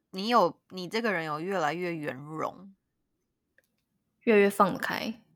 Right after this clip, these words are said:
Speaker 1: 对，越来越、嗯，
Speaker 2: 以前有莫名其妙的偶包。
Speaker 1: 是没有吧？你以前那个不是偶包吧？你只是懒得跟人家 connect 吧？就是你的那个水瓶座的那个天线。
Speaker 2: 就活在自己世界。
Speaker 1: 对啊，对啊，对啊。
Speaker 2: 对，对，对，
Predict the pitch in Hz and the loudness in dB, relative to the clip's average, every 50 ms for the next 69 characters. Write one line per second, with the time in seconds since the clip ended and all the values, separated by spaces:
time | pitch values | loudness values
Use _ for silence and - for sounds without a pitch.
0 | _ _ _ _ _ _ _ _ - 202 180 156 160 190 208 190 175 180 185 190 | _ _ _ _ _ _ _ _ -8 -6 -6 -4 -2 -2 0 0 0 -2 -2 -2
1 | 185 175 165 156 151 151 - - - _ _ _ _ _ _ _ _ _ - 202 | -2 -2 -2 -4 -6 -10 -12 -16 -18 _ _ _ _ _ _ _ _ _ -14 -14
2 | 214 220 226 214 - 233 220 214 208 220 220 202 185 180 180 202 - - - 190 | -8 -4 -2 2 4 6 6 8 8 8 8 6 4 2 0 0 0 0 0 2
3 | 185 202 202 202 196 - 151 95 - - - - - - - - 226 - - _ | 2 4 4 4 4 4 2 2 0 0 0 0 0 0 -2 -4 -6 -8 -12 _
4 | _ - 214 208 214 254 285 285 277 - 226 214 202 185 233 269 254 202 196 185 | _ -10 -6 -6 -4 -4 -4 -4 -2 -2 -2 -2 -4 -6 -6 -8 -8 -8 -8 -10
5 | 190 233 247 247 - - 180 185 - 254 233 - - 175 - - - - 185 180 | -8 -6 -8 -8 -8 -10 -12 -10 -6 -4 -4 -2 -4 -6 -8 -8 -8 -4 -2 -2
6 | 170 170 175 - 180 156 104 73 57 - 208 240 240 220 196 196 220 240 226 202 | -2 -2 -2 -2 0 0 0 -2 -4 -6 -8 -8 -8 -8 -8 -8 -4 0 2 2
7 | 147 147 156 156 156 190 196 185 175 170 160 170 160 160 - - - 185 156 143 | 2 0 -2 -6 -6 -6 -6 -6 -6 -6 -4 -4 -4 -4 -6 -8 -12 -10 -8 -4
8 | 147 147 120 - _ _ _ - 82 - - - _ _ _ _ - 214 202 202 | -4 -4 -4 -4 _ _ _ -6 -6 -6 -6 -8 _ _ _ _ -10 -10 -8 -8
9 | 208 180 160 147 147 165 190 180 180 175 - - 143 - - - 160 147 - 175 | -8 -8 -8 -8 -6 -6 -4 -6 -6 -6 -6 -8 -10 -10 -12 -14 -18 -14 -10 -8
10 | 175 160 147 151 240 - - 220 208 208 214 214 214 214 190 175 - - 156 - | -8 -6 -2 0 0 2 4 6 8 8 8 6 6 4 0 2 2 0 0 -2
11 | - - - - - - 214 190 175 165 165 - 175 160 143 151 - - 151 - | -6 -8 -8 -8 -6 -4 -2 -2 0 -2 -2 -4 -4 -4 -4 -4 -6 -6 -6 -4
12 | - 165 - - - - - 71 - - 220 214 - - 190 - | -4 -4 -4 -6 -8 -10 -10 -10 -10 -10 -12 -12 -10 -8 -8 -6